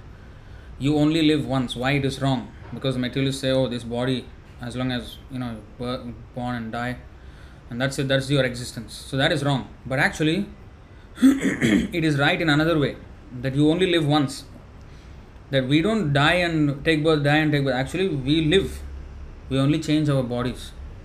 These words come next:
So in that way, eternally, actually, we live only once. We, we were always existing. Uh, always existing. That is once. That is just one continuous, one continuum. We only take, just when we are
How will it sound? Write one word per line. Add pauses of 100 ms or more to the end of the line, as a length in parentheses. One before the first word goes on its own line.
(340)
So
in
that
way,
eternally,
actually,
we
live
only
once.
We, (600)
we
were
always
existing. (2250)
Uh,
always
existing.
That
is
once. (120)
That
is
just (1120)
one
continuous,
one
continuum. (840)
We
only
take, (720)
just
when
we
are